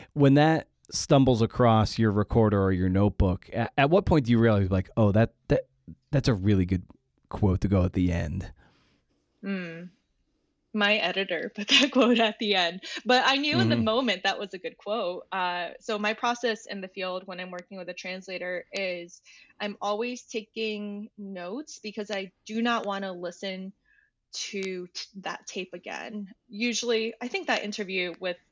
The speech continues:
Speaker 2: that central character was over two hours, and when there's translation involved, the, the moments of actual useful English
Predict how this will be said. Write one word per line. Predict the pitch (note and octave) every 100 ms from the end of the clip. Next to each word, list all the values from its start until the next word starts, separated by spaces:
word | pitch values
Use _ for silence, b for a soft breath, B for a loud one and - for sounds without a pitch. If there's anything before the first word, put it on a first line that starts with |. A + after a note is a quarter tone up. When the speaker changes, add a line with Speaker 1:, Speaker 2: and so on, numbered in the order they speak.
| _
Speaker 2:
that | F#3+ D#3+
central | - G3 F#3
character | - F#3 F#3+ F3+ E3+ - -
was | F#3 E3 F3 -
over | F3 E3 D#3+
two | - F#3+
hours, | D3+ D3+ - D#3+ F3+
and | - E3 E3 E3 - _ _ _ _ _ _ _ _
when | - G#3+ G3+ A3 A3+ -
there's | F#3+ F3+
translation | - F#3+ F3+ A3 G3 A3+
involved, | A3 A3+ A3+ A#3+ - B B B B - F#3+
the, | F3+ -
the | F#3+
moments | G3 F#3+ F3+ G3+ A3 A3 -
of | F#3+
actual | F#3 G3 - G3+
useful | G3 F3+ G3 - - G#3+ G3+ -
English | F3 F#3+ C4+ F4+ F4+